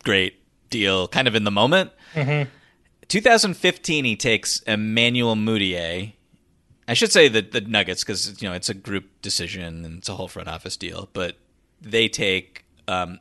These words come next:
Speaker 1: Emmanuel Mudiay when Devin Booker was on the board. And you can do this for a lot of teams. A lot of pe-, t-, teams missed on Devin Booker. But then in two thousand sixteen, you get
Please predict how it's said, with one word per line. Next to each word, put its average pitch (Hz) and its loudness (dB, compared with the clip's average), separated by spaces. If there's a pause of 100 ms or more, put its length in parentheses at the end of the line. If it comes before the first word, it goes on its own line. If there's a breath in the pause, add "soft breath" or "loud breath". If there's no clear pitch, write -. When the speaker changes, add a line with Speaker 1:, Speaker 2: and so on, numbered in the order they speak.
Speaker 1:
Emmanuel 104 0
Mudiay 95 -2
when 90 -8
Devin 90 -6
Booker 90 -8
was 92 -6
on 90 -10
the 87 -8
board. 87 -8 (760 soft breath)
And 107 -2
you 117 0
can 120 -2
do 110 4
this 107 0
for 107 -2
a 95 0
lot 87 0
of 85 -8
teams. 92 -10
A - -8
lot 92 -2
of 92 -6
pe-, 98 -8
t-, - -12
teams 90 -8
missed 92 -6
on 87 -6
Devin 85 -10
Booker. 85 -8 (540 soft breath)
But 104 -10
then 117 2
in 113 0 (120)
two 165 -4
thousand 135 4
sixteen, 113 -2
you 107 -4
get 98 0